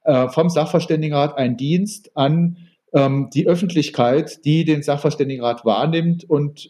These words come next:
ja, mit uns in gewisser Weise in Dialog treten möchte. Das war in, äh, in einer anderen Hinsicht auch ein,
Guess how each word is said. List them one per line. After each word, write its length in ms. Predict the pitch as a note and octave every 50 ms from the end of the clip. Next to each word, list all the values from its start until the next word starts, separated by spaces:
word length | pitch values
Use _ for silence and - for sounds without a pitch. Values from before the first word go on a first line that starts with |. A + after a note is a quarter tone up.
| B2 A#2+
ja, 280 | B2+ B2 B2+ C3+ C3+ C#3+
mit 180 | C#3 C#3 -
uns 400 | D#3+ D3+ D#3+ D#3 - - - -
in 220 | - D#3 D3 C#3+ -
gewisser 340 | - C3+ D3+ D3 - C#3
Weise 320 | B2 B2+ C3+ C3+ C3 D3 B2+
in 80 | B2
Dialog 460 | B2 C#3+ C3+ B2 A#2+ D3 F3 F3 F3 -
treten 340 | - A#2 G#2+ G#2+ A2 A2+
möchte. 400 | G#2+ A2+ A#2 A#2 - - F2+ E2+ _ _ - - - - - - _ _
Das 360 | - C#3+ C#3 - - - - - -
war 580 | D3+ - C#3+ C3 C3+ D3 E3+ F#3 F3+ - -
in, 300 | F3 D3 C#3+ C#3+ C#3 C#3+ _ _ _ _ -
äh, 220 | E3 C3+ B2+ B2+ - - G2+ G2+ A#2
in 120 | B2 D3 C3
einer 180 | A#2+ A#2+ A#2+
anderen 300 | B2 D#3 F3+ G3+ F#3+ F3
Hinsicht 420 | F3 F#3 F3 E3+ E3+ E3 D#3+ - -
auch 120 | D3 C#3
ein, 200 | C#3+ C#3 C3+ B2+